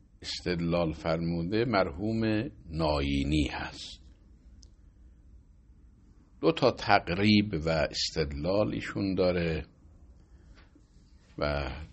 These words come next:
کلام دقیقی داره که خوب دقت بفرمایید عرض بکنیم و اشکالی که به کلام ایشون شده ببینیم وارد هست یا وارد نیست.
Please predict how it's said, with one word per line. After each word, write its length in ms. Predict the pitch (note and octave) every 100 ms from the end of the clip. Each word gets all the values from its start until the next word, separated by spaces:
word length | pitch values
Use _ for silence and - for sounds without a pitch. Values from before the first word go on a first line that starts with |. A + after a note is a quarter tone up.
| -
کلام 460 | G#2 A2 A#2+ A#2 A#2
دقیقی 720 | - F2+ F#2 G#2+ A#2+ A#2+ A#2
داره 320 | A#2+ A#2 A#2
که 180 | - A2
خوب 360 | - F#2 F2+
دقت 420 | - D#2 E2+ E2+ -
بفرمایید 880 | - G2+ G#2 G2+ F#2 F2 F2 - -
عرض 340 | E2+ D#2+ F2+ F2
بکنیم 720 | F#2 - G#2+ F#2 F2 F#2 - - - - - - - - - - - - -
و 200 | D#2 D2+ D#2+
اشکالی 600 | - - A2+ A2 F2 D#2
که 200 | - D#2+
به 160 | D#2+
کلام 520 | D2 - C#2+ D#2 C#2+ D2
ایشون 480 | C2+ C#2 - D2
شده 680 | D2+ - D#2 C2+ D#2 E2+ G2 - - - - - - - - -
ببینیم 440 | F2+ F2+ D#2+ E2+ D#2
وارد 440 | D2+ C#2 F2+ F#2+
هست 460 | E2 F#2 F#2 - D#2+
یا 160 | D2
وارد 600 | D2 D2 C#2 D#2 E2 D#2+ -
نیست. 480 | C#2+ - - -